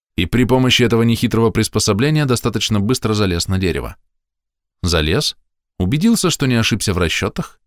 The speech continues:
и присвистнул. Понятное дело, вдоль шоссе, по которому я ехал, встречались коттеджи весьма неслабые.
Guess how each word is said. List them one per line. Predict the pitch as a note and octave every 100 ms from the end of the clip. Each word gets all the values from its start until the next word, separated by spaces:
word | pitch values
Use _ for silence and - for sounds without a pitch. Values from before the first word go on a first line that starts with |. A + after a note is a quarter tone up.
| _ _ _
и | D#2
присвистнул. | - F#2 G#2+ F#2 E2+ D2 A#1 - _ _ _ _ _ _ _ _ _ _ _ _ D#2
Понятное | F2 C3+ D3 C#3+
дело, | B2+ C3 B2+
вдоль | G2 A2
шоссе, | G2 G#2+ - A#2+
по | G2+
которому | G2 G#2 G#2 G2+
я | F#2+
ехал, | F#2 A#2+ A#2+ G2+
встречались | - F#2+ F#2+ G#2+ G#2+ -
коттеджи | G2+ F2 G#2 G2+
весьма | A2 A#2 D3+
неслабые. | C#3 F2 E2 C#2+ B1 -